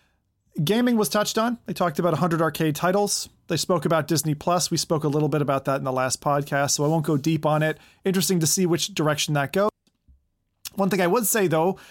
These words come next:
uh, shortly after Apple's unveiling, there was a really interesting interview, uh, between Mark Zuckerberg and Lex Fridman. Um, and I could see in his eyes how annoyed Mark was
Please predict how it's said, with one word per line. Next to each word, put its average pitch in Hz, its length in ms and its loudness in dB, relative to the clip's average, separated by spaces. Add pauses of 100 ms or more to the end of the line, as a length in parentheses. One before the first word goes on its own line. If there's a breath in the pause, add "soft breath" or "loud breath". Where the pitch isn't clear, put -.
(200 loud breath)
uh, 165 140 2
shortly 220 360 0
after 196 560 2
Apple's 214 360 0
unveiling, 160 500 0
there 185 120 -2
was 160 100 2
a 170 40 0
really 240 320 0
interesting 208 460 -2
interview, 143 520 0 (300 loud breath)
uh, 151 140 0
between 147 120 -4 (180)
Mark 180 320 0
Zuckerberg 151 800 -2 (280 soft breath)
and 147 340 0
Lex 180 300 -2
Fridman. 151 380 -2 (340)
Um, 139 400 -2
and 160 120 0
I 180 80 0
could 185 160 -2
see 240 240 0
in 277 80 0
his 247 160 2
eyes 196 380 2
how 240 340 0
annoyed 208 420 2
Mark 180 320 0
was 131 460 0